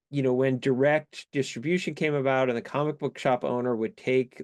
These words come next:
the risk by buying the comics, um,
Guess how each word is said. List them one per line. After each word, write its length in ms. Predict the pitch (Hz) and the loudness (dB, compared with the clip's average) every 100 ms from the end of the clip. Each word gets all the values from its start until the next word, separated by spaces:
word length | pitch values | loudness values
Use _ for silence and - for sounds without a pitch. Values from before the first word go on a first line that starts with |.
| - | -6
the 100 | 117 | -4
risk 580 | 113 202 147 139 - - - | 2 4 4 2 -2 -10 -4
by 140 | 117 | -4
buying 420 | 107 123 139 127 | -2 0 0 -2
the 80 | 113 | -4
comics, 680 | - 175 151 107 139 - - _ _ _ _ _ _ _ | -4 -4 -2 -4 -8 -12 -20 _ _ _ _ _ _ _
um, 480 | 127 123 117 117 | -2 0 0 -4